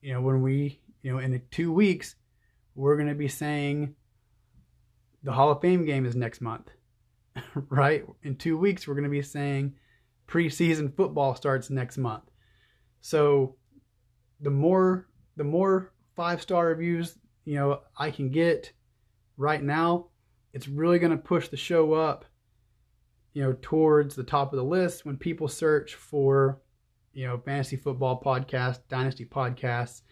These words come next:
And, you know, that's gonna help the show grow. And as the show grows, the show will evolve and get better. You know, the production quality will get better. I'll be able to get, you know, I've got,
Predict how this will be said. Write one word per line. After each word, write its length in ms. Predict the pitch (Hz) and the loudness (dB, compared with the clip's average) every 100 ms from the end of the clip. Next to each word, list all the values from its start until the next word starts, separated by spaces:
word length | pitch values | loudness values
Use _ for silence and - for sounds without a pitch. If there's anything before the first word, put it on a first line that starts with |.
| _ - - _ _ _ _ _ - | _ -20 -20 _ _ _ _ _ -10
And, 520 | 147 143 139 135 143 _ _ _ _ _ _ | -4 -2 0 -2 -4 _ _ _ _ _ _
you 100 | 160 | -6
know, 60 | 147 | -4
that's 200 | 202 - | -4 -2
gonna 180 | 220 | -2
help 220 | 196 202 190 | 0 -2 -2
the 80 | |
show 300 | 151 - 180 | -6 0 0
grow. 440 | 180 156 147 147 151 | 0 0 2 2 0
And 160 | 151 | -2
as 180 | 139 156 | -4 -4
the 80 | 151 | -6
show 260 | - 175 170 | -2 0 0
grows, 520 | 147 143 139 135 131 _ _ _ _ 139 | 0 2 4 2 0 _ _ _ _ -6
the 40 | |
show 320 | - 156 147 | -2 4 6
will 280 | 139 127 143 | 4 4 2
evolve 520 | 147 131 123 110 113 - _ _ _ - | 2 0 -2 -4 -10 -18 _ _ _ -12
and 320 | 143 135 123 | -4 -2 -2
get 260 | 117 110 135 | -2 -4 -2
better. 300 | 127 110 113 | -2 -2 -4
You 80 | |
know, 100 | 120 | -4
the 60 | 117 | -4
production 460 | 117 127 151 - 143 | -4 -2 -2 -2 -4
quality 600 | - 131 131 127 123 - _ | -2 0 0 0 -4 -10 _
will 140 | 139 131 | -2 2
get 280 | 135 113 - | 2 0 -8
better. 420 | 143 117 110 - _ _ | -8 -6 -8 -12 _ _
I'll 80 | 135 | -8
be 200 | 139 147 | 0 2
able 160 | 139 135 | 4 2
to 80 | |
get, 480 | 131 135 139 135 - - | 0 0 0 0 -6 -18
you 80 | - | -10
know, 200 | 127 131 - - | -8 -8 -12 -8
I've 200 | 139 175 | -6 0
got, 400 | 202 196 180 | 2 4 2